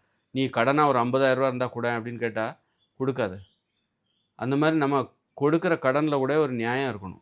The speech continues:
ஒரு நே-, ஒரு நியாயம் அறிஞ்சு தே-, அது வந்து அந்த தேவை என்பது நியாயமானதா, அப்பதான் நம்ம அதை கொடுக்கணும். இந்த மாதிரி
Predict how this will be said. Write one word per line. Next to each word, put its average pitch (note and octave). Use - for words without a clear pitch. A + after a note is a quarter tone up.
ஒரு A2
நே-, A2+
ஒரு G#2+
நியாயம் C#3
அறிஞ்சு C#3
தே-, C3
அது A#2+
வந்து C3+
அந்த B2+
தேவை D3+
என்பது C#3
நியாயமானதா, B2
அப்பதான் C3+
நம்ம B2
அதை G#2+
கொடுக்கணும். G2
இந்த B2
மாதிரி C#3